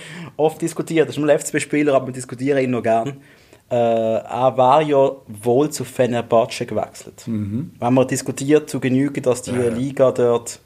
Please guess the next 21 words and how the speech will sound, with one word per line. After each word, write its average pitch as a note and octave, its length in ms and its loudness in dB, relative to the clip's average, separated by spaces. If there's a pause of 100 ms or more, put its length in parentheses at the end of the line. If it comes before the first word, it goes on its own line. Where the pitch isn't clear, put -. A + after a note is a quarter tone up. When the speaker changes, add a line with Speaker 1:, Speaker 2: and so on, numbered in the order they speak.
(380)
Speaker 2:
Ja, B2+ 80 -2
Speaker 1:
dass D3 100 2
Speaker 2:
das A2 100 -2
Speaker 1:
es - 80 -4
ein A#2 60 -2
riesen D3 220 2
Abstieg C#3 320 0
ist C3 140 -4
für C3 200 -2
ihn. C3+ 240 -4 (400)
Jetzt D3 300 0
ist - 220 -8
angeblich B2+ 500 4
dort A#2+ 160 0
ein A2 80 -10
Transferverbot - 920 -6
und A2+ 120 -8
er G#2+ 220 -4
darf G#2+ 320 -2
nicht C#3+ 140 -6
wechseln. A2 380 -8